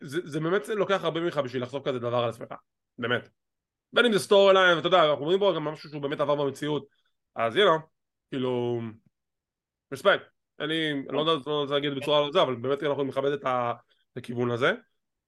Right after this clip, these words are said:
ואתה יודע, רואים את רוברט סטון שהוא מדבר איתו על זה,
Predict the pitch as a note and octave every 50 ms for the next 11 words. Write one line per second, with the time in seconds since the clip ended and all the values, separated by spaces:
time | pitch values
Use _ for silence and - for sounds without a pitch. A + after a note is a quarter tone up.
0 | _ _ _ - A#2+ G#2 A2 B2 B2+ B2+ C3 C3 C3 C3+ C3+ C3+ C3 C3+ C3+ C3+
1 | C3 C3 C3 B2+ - D#3+ A3 D4 D4 G#3 D3+ - C#3+ D#3+ F#3+ B3+ A#3 B3 C4+ C#4
2 | C#4 C4 - - - C#4 C#4+ D4 C#4 - C#4 B3+ A3 A3+ A3+ A#3+ B3+ C4 B3 F#3
3 | A3+ G#3 F#3+ D#3+ D#3 D#3 D3+ D#3 E3